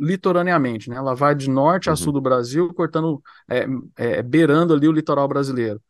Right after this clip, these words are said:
Speaker 1: De repente, o melhor pra que-, determinada região não era nem ter a cento e um, era voltar a fazer cabotagem, como a gente fazia, né? Até mil oitocentos e cinquenta,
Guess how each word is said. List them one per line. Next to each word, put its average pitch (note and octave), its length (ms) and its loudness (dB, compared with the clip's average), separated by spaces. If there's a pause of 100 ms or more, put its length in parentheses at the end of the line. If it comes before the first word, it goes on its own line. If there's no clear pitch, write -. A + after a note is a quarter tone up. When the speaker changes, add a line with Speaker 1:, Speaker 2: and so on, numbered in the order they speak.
(520)
Speaker 1:
De D4 100 -2
repente, C4+ 360 0
o - 20 -2
melhor A#3 560 0
pra G#3+ 140 -6
que-, - 140 -20
determinada G3 500 0
região F#3+ 300 0
não B3+ 80 -2
era C#4 120 -2
nem B3 160 -4
ter D4 120 -6
a B3+ 60 -4
cento A3+ 260 -6
e G3+ 40 -2
um, G3+ 120 -4
era F#3+ 120 0
voltar G#3+ 280 -4
a G#3+ 40 -2
fazer G3 240 -2
cabotagem, D#3 720 0
como C3+ 200 -4
a C3+ 40 0
gente C#3 160 -6
fazia, C3 400 -2
né? D3+ 220 -2 (320)
Até E3 260 0
mil F3 200 4
oitocentos D3+ 420 0
e - 20 -10
cinquenta, C#3+ 640 -4